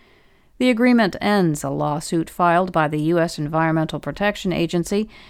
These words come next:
and the Texas Commission on Environmental Quality. Houston's sewer system serves about two million people. It's one of the nation's largest, with more than six thousand miles of sewer mains,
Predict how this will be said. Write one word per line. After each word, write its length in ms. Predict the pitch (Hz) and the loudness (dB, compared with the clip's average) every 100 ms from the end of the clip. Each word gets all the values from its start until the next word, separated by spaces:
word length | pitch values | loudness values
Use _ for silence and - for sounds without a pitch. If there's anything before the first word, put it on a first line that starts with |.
| - - | -20 -6
and 300 | 208 220 247 | 0 2 2
the 80 | 226 | 0
Texas 540 | 226 208 - 175 - | -2 -2 -2 -6 -4
Commission 580 | - 180 233 - 147 156 | -4 0 0 -2 -4 -4
on 300 | 147 147 160 | -4 -4 -2
Environmental 720 | 165 160 147 143 139 139 156 | -2 -2 -4 -2 -6 -6 -8
Quality. 720 | - - 196 185 160 147 - - _ _ _ _ _ _ _ _ _ _ _ _ | -10 -2 2 2 0 -6 -8 -18 _ _ _ _ _ _ _ _ _ _ _ _
Houston's 600 | - 320 311 277 220 190 - | 2 2 2 0 2 0 -2
sewer 380 | - 262 269 190 | -6 -2 2 0
system 480 | - 151 - 151 185 | 0 -6 -4 -4 -4
serves 480 | - 226 233 233 240 | -2 0 0 -2 -2
about 400 | 220 220 220 - | 0 0 -2 -6
two 240 | 277 269 | -2 2
million 420 | 233 226 220 214 | 4 4 2 2
people. 540 | - 226 226 156 - _ _ _ - | 0 -4 -2 -4 -6 _ _ _ -16
It's 240 | - - | -14 -6
one 340 | 160 165 175 185 | 0 2 2 0
of 100 | 170 | -2
the 120 | 147 | -2
nation's 560 | 160 185 - 156 156 | 0 0 0 -2 -4
largest, 760 | 147 151 214 240 - - - - | -2 2 4 4 -2 -10 -16 -16
with 220 | - - | -18 -6
more 260 | 165 170 170 | -2 0 0
than 220 | 151 147 | -2 -6
six 400 | - - 247 - | -6 -6 -6 -4
thousand 640 | - 196 208 214 156 156 | 2 4 4 2 -2 -2
miles 480 | 151 147 151 151 - | -4 -2 -2 -4 -8
of 120 | 143 | -12
sewer 320 | - 180 175 | -4 0 2
mains, 460 | 175 165 175 196 | 2 2 2 0